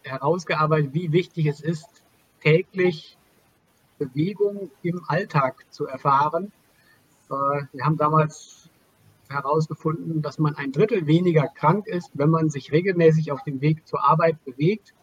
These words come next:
Einfach weil das ja auch ein regelmäßiger Anlass ist und nicht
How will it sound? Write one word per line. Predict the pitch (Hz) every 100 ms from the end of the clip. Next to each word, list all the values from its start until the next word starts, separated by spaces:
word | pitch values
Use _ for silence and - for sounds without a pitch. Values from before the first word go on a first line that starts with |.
| _ _ _ -
Einfach | 147 190 160
weil | 160
das | 160
ja | 156
auch | 156
ein | 160 151
regelmäßiger | 139 143 214 202 170 165 165 170 156 156
Anlass | 185 220 151 139 151
ist | 185 175
und | 147
nicht | 175